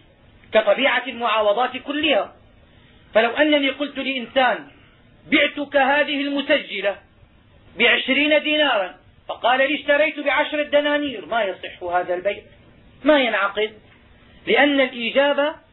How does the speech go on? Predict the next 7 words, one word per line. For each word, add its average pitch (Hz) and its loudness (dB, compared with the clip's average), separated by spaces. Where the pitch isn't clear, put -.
لم 285 0
يكن 269 -2
على 233 0
وفق 262 0
القبول. 294 -4
الإيجاب 254 2
والقبول 247 -4